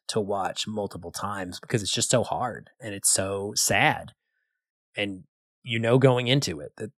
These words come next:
it doesn't have a happy ending. But it's a must-see, in my opinion. Absolute no-brainer, one of the best films of the year, best picture contender, awards season darling, I hope. I know it's going to be divisive,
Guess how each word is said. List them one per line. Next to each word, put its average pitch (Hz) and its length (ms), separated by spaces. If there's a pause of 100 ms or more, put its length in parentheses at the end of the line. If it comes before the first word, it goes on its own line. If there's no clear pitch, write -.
(140)
it 107 140
doesn't 101 260
have 98 160
a 90 60
happy 95 360
ending. 101 280 (480)
But 143 100
it's 131 120
a 156 40
must-see, 120 520 (260)
in 117 100
my 110 160
opinion. 87 440 (240)
Absolute 107 560 (380)
no-brainer, 120 800 (240)
one 131 80
of 127 60
the 123 40
best 120 240
films 117 280
of 117 40
the 107 80
year, 107 440 (360)
best 135 300
picture 123 280
contender, 101 680 (380)
awards 120 460
season 107 400
darling, 101 440
I 101 160
hope. 95 400 (540)
I 110 80
know 123 280
it's 120 120
going 117 220
to 110 80
be 104 100
divisive, 98 640